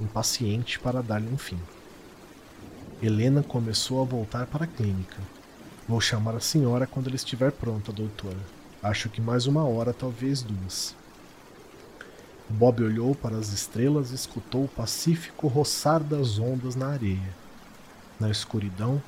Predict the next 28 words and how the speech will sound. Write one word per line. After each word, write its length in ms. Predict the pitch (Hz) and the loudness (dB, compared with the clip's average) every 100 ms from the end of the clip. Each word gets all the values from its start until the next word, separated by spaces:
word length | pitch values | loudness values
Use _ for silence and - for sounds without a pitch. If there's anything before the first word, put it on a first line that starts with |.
| - - - - - | -10 -20 -20 -20 -4
ela 220 | 113 104 | 0 2
via 280 | 95 101 107 | 2 0 -2
as 80 | 95 | -2
sombras 600 | - 123 139 147 151 139 | 0 2 2 2 0 -2
dos 180 | 117 107 | -6 -6
pesqueiros 720 | - 95 - 123 151 156 131 | -4 -4 -2 2 4 4 2
ancorados 600 | 139 135 151 110 104 107 | -2 0 0 2 0 -2
junto 300 | 104 113 - | -2 -2 -2
à 40 | 127 | -4
praia. 440 | - 90 82 85 - - - - - - - - - | -4 -4 -4 -8 -12 -18 -20 -20 -20 -20 -20 -16 -4
A 40 | - | -2
cena 340 | - 120 117 | 0 2 2
era 140 | 113 104 | -2 0
tão 160 | 151 170 | 4 4
calma, 480 | 165 117 123 127 127 - - - - - - | 4 2 2 0 -4 -12 -20 -20 -20 -20 0
tão 160 | 135 156 | 4 6
normal, 480 | 156 135 110 113 117 - - - - - - | 6 6 2 0 -6 -16 -20 -20 -20 -20 -2
que 80 | 123 | 2
ela 140 | 113 | 4
sentiu 420 | 113 - 104 - | 2 0 -2 -4
ser 220 | 120 - 104 - | -4 -6 -6 4
tolice 580 | 180 135 113 - - | 6 6 4 0 -4
falar 440 | 120 - 113 107 110 | -6 -2 0 0 0
de 140 | 110 | 0
vampiros 640 | 113 151 147 113 131 135 120 | 2 2 2 2 2 2 0
e 40 | |
bebês 360 | 127 131 107 101 | 2 2 2 0
sequestrados. 1000 | - - 120 - 95 90 - - - | -2 -4 -4 -4 -4 -4 -6 -10 -10